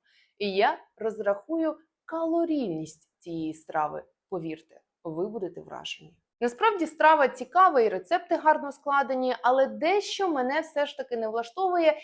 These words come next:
і я ці всі рецепти, скажімо так, адаптувала під себе. Почнемо з того, що всі фудблогери зазначають, що картопля має бути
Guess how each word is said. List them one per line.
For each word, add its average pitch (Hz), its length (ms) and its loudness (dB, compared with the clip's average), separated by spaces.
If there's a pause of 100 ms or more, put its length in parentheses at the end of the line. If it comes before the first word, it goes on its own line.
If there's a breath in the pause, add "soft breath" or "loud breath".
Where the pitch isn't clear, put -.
(140 loud breath)
і 269 160 -2
я 349 160 4
ці 294 200 -4
всі 269 240 -6
рецепти, 220 500 -4
скажімо 302 420 -6
так, 294 320 -2
адаптувала 254 880 2 (160)
під - 180 -8
себе. 156 360 2 (140)
Почнемо 330 400 0
з 320 60 -6
того, 359 260 2
що - 160 -4
всі 285 220 -6
фудблогери 277 720 -2
зазначають, 240 680 0
що 226 140 -4
картопля 277 600 0
має 233 540 4
бути 285 560 -2